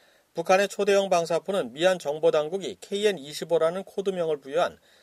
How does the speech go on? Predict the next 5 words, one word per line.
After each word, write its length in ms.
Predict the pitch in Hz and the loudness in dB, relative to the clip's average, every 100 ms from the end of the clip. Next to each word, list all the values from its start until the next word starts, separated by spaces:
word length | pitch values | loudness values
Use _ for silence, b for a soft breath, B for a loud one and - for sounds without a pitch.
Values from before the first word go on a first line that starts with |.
| b | b
사거리 420 | - - 185 202 190 | -6 2 4 4 0
사백 380 | 131 147 175 | -2 -2 -2
킬로미터의 560 | - 170 160 147 185 180 | -4 -4 -4 -4 -2 -4
단거리 460 | - 139 151 170 185 | -4 -8 -2 0 0
탄도미사일입니다. 1080 | - 175 156 131 131 113 95 87 80 - | -4 -6 -4 -6 -6 -6 -8 -16 -18 -20